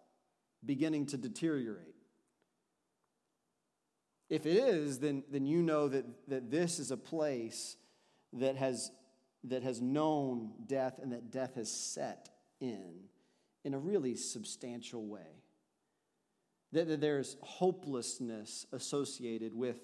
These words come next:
this very dry bone.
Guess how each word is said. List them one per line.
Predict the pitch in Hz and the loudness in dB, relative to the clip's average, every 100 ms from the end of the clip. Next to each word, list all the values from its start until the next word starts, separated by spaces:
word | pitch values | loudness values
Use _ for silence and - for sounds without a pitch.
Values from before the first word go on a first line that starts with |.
| - | -14
this | 120 117 113 - - _ _ _ | -6 -4 -4 -8 -16 _ _ _
very | 107 107 127 131 127 117 - - - _ _ | -8 0 2 2 0 -2 -8 -20 -20 _ _
dry | 107 117 120 117 113 107 98 - | -8 -2 0 0 -4 -8 -12 -16
bone. | 104 117 117 110 | -10 -6 -6 -6